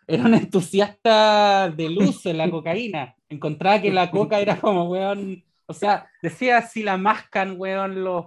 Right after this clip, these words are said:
Speaker 1: los, si la mascaban los incas es porque la weá tiene que hacer bien". Eh,
Speaker 2: <laughs> La
Speaker 1: y
Speaker 2: típica.
Speaker 1: resulta que él tenía un amigo que era adicto a la morfina. Y el
Speaker 2: Ah,
Speaker 1: weón no
Speaker 2: sí, sí, sí.
Speaker 1: encontró nada mejor el que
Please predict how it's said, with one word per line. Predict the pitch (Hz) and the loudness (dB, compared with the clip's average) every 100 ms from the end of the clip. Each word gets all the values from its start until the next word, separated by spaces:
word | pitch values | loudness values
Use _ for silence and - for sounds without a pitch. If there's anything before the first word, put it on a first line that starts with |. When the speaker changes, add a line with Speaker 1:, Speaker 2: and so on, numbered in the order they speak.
| _ | _
Speaker 1:
los, | - 160 160 156 147 | -14 -6 -4 -4 -8
si | 147 170 | -10 -6
la | 165 | -4
mascaban | 165 - 208 214 | -4 0 0 0
los | 190 175 | -2 -4
incas | 233 226 214 202 | -8 0 0 0
es | |
porque | 185 180 165 | -6 -10 -4
la | 165 | -4
weá | 190 202 | -2 -4
tiene | 190 165 | -4 -8
que | 160 | -8
hacer | - 147 | -10 -12
bien". | 156 285 175 135 _ _ - - - | -6 -4 -4 -6 _ _ 0 0 0
Eh, | 160 156 156 151 151 147 - - | -2 -2 -2 -4 -2 -4 -6 -4
Speaker 2:
<laughs> | 208 | 2
La | 196 196 190 | 2 2 -2
Speaker 1:
y | 202 | -10
Speaker 2:
típica. | 190 190 | -6 -6
Speaker 1:
resulta | 185 220 226 240 247 | -6 -6 -6 -4 -2
que | 233 233 | -2 -4
él | 233 | -2
tenía | 240 233 254 | -4 -4 -2
un | 254 | -2
amigo | 220 240 277 277 | -2 -2 -2 -2
que | 254 | -2
era | 233 | 0
adicto | 214 254 - 262 | 0 -2 -4 -2
a | |
la | 254 | -2
morfina. | 220 170 - 262 262 180 131 135 _ _ _ _ _ _ - | -4 -8 -12 -8 -6 -6 -10 -14 _ _ _ _ _ _ -14
Y | 170 175 | -8 -6
el | |
Speaker 2:
Ah, | 175 | -4
Speaker 1:
weón | 196 233 | -4 -2
no | 226 | -6
Speaker 2:
sí, | - | -6
sí, | 233 | -4
sí. | 214 | -4
Speaker 1:
encontró | 226 233 | -4 -2
nada | 247 269 | -2 -2
mejor | 254 - 277 | -6 -2 -2
el | 285 233 - | -2 -8 -12
que | - 226 214 - | -6 -2 -2 -4